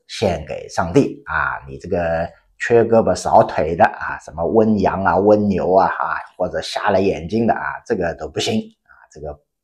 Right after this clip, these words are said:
不代表你这个全心全意啊。呃，牲畜呢被完全烧毁，不留下任何部分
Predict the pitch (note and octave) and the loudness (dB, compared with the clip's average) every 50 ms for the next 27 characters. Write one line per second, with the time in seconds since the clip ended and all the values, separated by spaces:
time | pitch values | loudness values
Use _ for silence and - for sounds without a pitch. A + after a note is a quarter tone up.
0 | _ - G2+ G2+ - G2 F2 E2+ E2 E2 F#2 F#2+ E2+ F2 D#2+ - - - G2 E2+ | _ -8 0 4 4 4 4 2 0 -2 -2 -2 -2 -4 -8 -10 -10 -10 -6 -6
1 | - E2 D2 - D3 - - - - F#2+ G#2 - - A2+ A#2 A2+ - - - A#2 | -4 -4 -6 -8 -10 -12 -12 -10 -6 -6 -4 -2 0 0 0 0 -2 -2 0 0
2 | C#3+ C3 - - - - G#2+ G2 - - - - - _ _ _ _ _ _ _ | 0 0 0 -4 -2 0 0 0 0 -2 -10 -18 -20 _ _ _ _ _ _ _
3 | _ _ _ _ - G2 G#2+ A2 G#2+ G#2+ G#2 - - - - - A#3 B3 B3 A#3+ | _ _ _ _ -4 0 2 4 6 6 6 4 4 4 6 6 6 6 4 2
4 | - C4+ A#3+ D3+ G2 E2+ - - - _ - A#2 F#2+ E2+ D2 D2 D#2+ E2+ F#2+ - | 2 2 4 4 2 0 -2 -8 0 _ 4 4 4 2 0 -2 0 2 4 4
5 | C3 A3+ C4+ B3+ - - - E2+ F2+ - - F2+ F#2+ - - - - - _ _ | 4 4 4 2 0 -2 -4 -6 -2 2 4 4 4 4 0 -8 -14 -16 _ _
6 | _ _ - A3 E3 G#2+ G#2+ B2+ C3 - D3 G2 D#2 - - - - A#3+ E4 D#4 | _ _ 4 6 6 6 6 4 4 2 2 0 0 -4 -4 -4 4 6 6 6
7 | A#3+ A#2+ E2+ - - - - - E2 E2+ - - A2 F#2 - - A#2 F2 | 6 4 -2 -6 -8 -10 -8 -6 -6 -6 -2 0 0 0 2 4 2 2